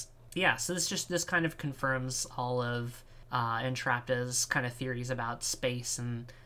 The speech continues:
and whatnot, and she just wants to know as much as possible. And of course she's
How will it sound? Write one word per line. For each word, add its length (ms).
and 180
whatnot, 400
and 100
she 140
just 220
wants 220
to 80
know 240
as 140
much 240
as 60
possible. 880
And 260
of 120
course 160
she's 420